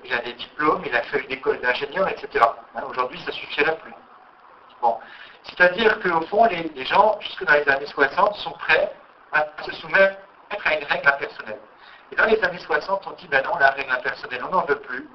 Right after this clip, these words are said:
Et d'ailleurs, on ne veut plus d'aucune règle. Les grands slogans de l'époque, c'est « il est interdit d'interdire », euh, et cetera. Ok ? C'est-à-dire qu'on a été dans un mouvement profond,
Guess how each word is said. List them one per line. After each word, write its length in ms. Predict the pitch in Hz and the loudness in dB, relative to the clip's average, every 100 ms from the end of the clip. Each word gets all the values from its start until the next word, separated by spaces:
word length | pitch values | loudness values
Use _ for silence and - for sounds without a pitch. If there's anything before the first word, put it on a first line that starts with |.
| - - - - 135 | -20 -20 -20 -16 -10
Et 60 | |
d'ailleurs, 400 | 131 147 156 196 | 4 4 6 4
on 60 | 170 | 4
ne 100 | 156 | 0
veut 200 | - 170 | 0 -4
plus 140 | 175 | -8
d'aucune 340 | 165 147 - 160 | -6 -6 -2 2
règle. 340 | 131 160 208 - - _ - _ _ _ - _ - - - - - - - - - - - - - - - - - - - - - - - 143 | 4 2 0 -14 -20 _ -20 _ _ _ -20 _ -20 -20 -20 -20 -20 -20 -20 -20 -20 -20 -20 -20 -20 -20 -20 -20 -20 -20 -20 -20 -20 -20 -8 -4
Les 100 | 151 | 4
grands 240 | 165 175 175 | 8 8 6
slogans 320 | 156 151 147 | 0 4 4
de 60 | 190 | 4
l'époque, 440 | 190 - 220 226 - | -4 2 4 4 -2
c'est « 140 | 160 160 | -2 -2
il 100 | 139 | -4
est 120 | 135 | -2
interdit 380 | 139 131 123 - | -2 -2 -8 -6
d'interdire », 760 | 123 120 143 151 190 214 226 | -6 0 -2 -2 -8 -8 0
euh, 180 | 165 139 | 4 4
et 120 | - - - | 2 -6 -8
cetera. 300 | 190 196 - - - | 2 2 2 -8 -20
Ok ? 180 | - 208 220 - - _ _ - _ | -8 -4 -4 -8 -20 _ _ -20 _
C'est-à-dire 480 | - 202 202 226 220 | -2 2 4 2 2
qu'on 160 | 196 | 2
a 80 | 185 | 2
été 200 | 190 220 | 0 0
dans 200 | 202 170 | 0 2
un 120 | 175 175 | 2 0
mouvement 340 | 208 170 160 165 | -2 6 4 6
profond, 520 | - - - 170 | 0 0 -2 -4